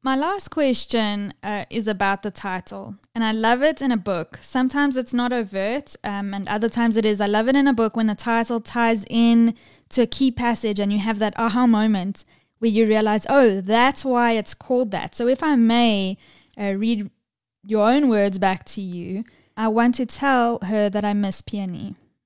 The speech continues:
I want her to admit that China dolls won't help, nor autograph books,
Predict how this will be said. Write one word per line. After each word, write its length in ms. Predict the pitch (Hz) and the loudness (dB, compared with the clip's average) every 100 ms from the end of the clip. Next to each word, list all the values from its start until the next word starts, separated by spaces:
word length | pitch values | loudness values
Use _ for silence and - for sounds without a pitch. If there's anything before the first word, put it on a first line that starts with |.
| _ _ _ - | _ _ _ -10
I 120 | 208 | -6
want 440 | 202 214 208 - - 214 | -2 0 -2 -4 -12 -8
her 200 | 226 208 | -6 -4
to 140 | - | -4
admit 420 | 214 202 233 285 | -2 2 2 2
that 140 | 247 214 | 0 -4
China 320 | - 254 254 | -2 0 2
dolls 340 | 240 226 214 | 2 2 0
won't 260 | 208 214 208 | -2 -4 -6
help, 360 | - 208 202 - _ _ _ _ _ | -6 -6 -6 -8 _ _ _ _ _
nor 260 | 220 269 262 | 0 2 2
autograph 540 | 226 226 202 190 - | 0 -2 -2 -4 -4
books, 420 | 196 185 - - | -8 -10 -12 -20